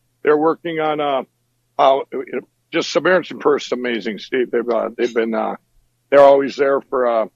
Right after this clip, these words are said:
um, every time there's a tragedy in our country, and, uh, like this hurricane.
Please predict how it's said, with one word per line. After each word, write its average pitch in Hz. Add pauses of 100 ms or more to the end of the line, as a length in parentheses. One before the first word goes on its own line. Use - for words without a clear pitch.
(440)
um, 113 (140)
every 139
time 143
there's 139
a 135
tragedy 135
in 120
our 117
country, 117
and, 107
uh, 101 (440)
like 113
this -
hurricane. 107